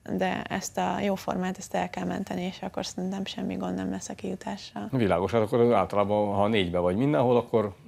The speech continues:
Speaker 1: Hát,
Speaker 2: nyolcba
Speaker 1: ö,
Speaker 2: vagy négybe vagy, az már elég.
Speaker 1: Igen, igen, igazából talán már az se kell.
Speaker 2: Mhm.
Speaker 1: Szerintem tizenhat nyolcak is elegek, de most már én szerintem,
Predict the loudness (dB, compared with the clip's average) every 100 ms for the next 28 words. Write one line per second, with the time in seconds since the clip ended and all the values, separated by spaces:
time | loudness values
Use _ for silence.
0 | -20 -20 -20 _ -2 2 6 8 8 8
1 | 6 6 6 6 6 6 4 2 2 2
2 | 0 -2 -8 -8 2 2 4 0 0 0
3 | 0 -2 2 2 2 2 0 0 0 0
4 | -2 -2 -2 -2 -2 -2 -2 -2 -4 -4
5 | -2 -4 -2 0 0 -2 -2 -2 -2 -2
6 | -4 -4 -2 0 0 -2 -4 -4 -2 -2
7 | -2 -4 -4 -4 -4 -2 -2 -2 -2 -4
8 | -4 -4 -4 -6 -4 -4 -8 -14 -20 _
9 | _ _ -6 -2 -2 -2 -4 -4 -4